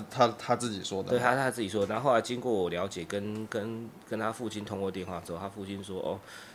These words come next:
Speaker 2: 诶，是因为他有个女友啊，大他蛮多岁，他女友差不多比我们小一届，那他才二十一岁，所以他女友大他七岁，他才，所以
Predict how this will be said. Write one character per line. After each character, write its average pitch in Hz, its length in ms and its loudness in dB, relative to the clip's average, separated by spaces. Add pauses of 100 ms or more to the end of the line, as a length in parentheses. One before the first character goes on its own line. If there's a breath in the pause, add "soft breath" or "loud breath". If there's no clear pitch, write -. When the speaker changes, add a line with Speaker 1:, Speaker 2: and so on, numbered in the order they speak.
(220 loud breath)
Speaker 2:
诶， 107 640 -2
是 - 160 -4
因 156 100 2
为 156 80 2
他 143 200 0
有 107 120 2
个 95 120 -2
女 101 220 -4
友 98 180 0
啊， - 220 -6
大 120 180 6
他 107 220 0
蛮 92 180 -4
多 95 160 -4
岁， 90 240 -4
他 131 140 -2
女 139 120 -2
友 113 160 2
差 117 140 0
不 113 60 -2
多 113 120 2 (280)
比 131 100 0
我 120 60 4
们 101 100 0
小 80 180 -2
一 85 40 -6
届， 87 260 -4 (460 loud breath)
那 117 280 2
他 - 140 -2
才 147 140 2
二 135 120 2
十 113 140 -4
一 113 60 -2
岁， 104 260 0
所 151 160 -2
以 147 40 0
他 147 100 -2
女 143 120 -2
友 90 60 -2
大 101 160 -4
他 107 80 0
七 - 200 -6
岁， 110 220 -6
他 117 120 -4
才， 113 160 -8 (180)
所 - 180 -6
以 78 260 -6